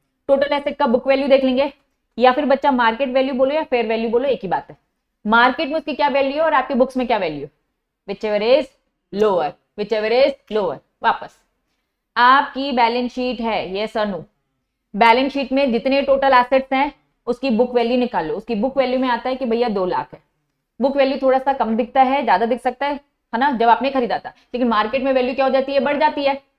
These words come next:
For example, प्रॉपर्टी के रेट तो ऑटोमेटिक बढ़ते हैं। बुक वैल्यू में देखा कि भैया हमने खरीदा था ये दस लाख का, हमने खरीदा था दस लाख का, लेकिन मार्केट में हमें पता चला कि कितनी हो चुकी है बच्चा? बीस लाख हो गया है,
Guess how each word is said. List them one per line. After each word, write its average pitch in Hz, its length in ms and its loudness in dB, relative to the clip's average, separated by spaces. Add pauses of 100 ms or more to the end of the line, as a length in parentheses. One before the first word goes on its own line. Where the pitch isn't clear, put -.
(220)
For 220 80 0
example, 202 400 -2
प्रॉपर्टी 247 500 -2
के 277 100 -2
रेट 208 220 -4
तो 240 80 -2
ऑटोमेटिक 311 440 -4
बढ़ते 240 220 -4
हैं। 214 140 -10 (520)
बुक 277 180 2
वैल्यू 277 280 0
में 277 160 -2
देखा 240 260 -2
कि 285 100 -8
भैया 247 280 -2
हमने 233 300 -2
खरीदा 233 300 -2
था 247 100 -2
ये 269 120 2
दस 220 260 0
लाख 151 200 -6
का, 139 200 -10
हमने 233 240 -2
खरीदा 247 320 0
था 294 160 0
दस 220 240 -4
लाख 156 180 -4
का, 143 120 -14 (380)
लेकिन 262 240 2
मार्केट 233 440 -2
में 294 100 -2
हमें 294 200 -2
पता 277 180 -4
चला 277 220 -2
कि 277 120 -8
कितनी 254 220 -6
हो 285 80 -2
चुकी 269 180 -6
है 285 60 -2
बच्चा? 277 320 0 (280)
बीस 277 200 -2
लाख 294 220 2
हो 277 80 2
गया 254 140 0
है, 262 140 -6